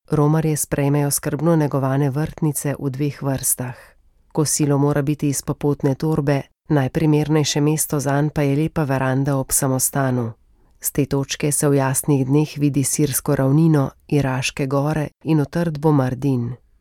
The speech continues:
Prvotno so tu živeli večinoma menihi,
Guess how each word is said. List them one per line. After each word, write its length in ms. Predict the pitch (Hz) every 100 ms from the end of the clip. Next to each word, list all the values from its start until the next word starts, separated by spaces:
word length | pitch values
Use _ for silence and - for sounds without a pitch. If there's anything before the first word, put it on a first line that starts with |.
| _ _ -
Prvotno 500 | 165 147 135 131 151
so 140 | 143 147
tu 140 | 160
živeli 400 | 143 143 147 143
večinoma 540 | 147 - 156 147 143
menihi, 580 | 143 143 160 160 - 151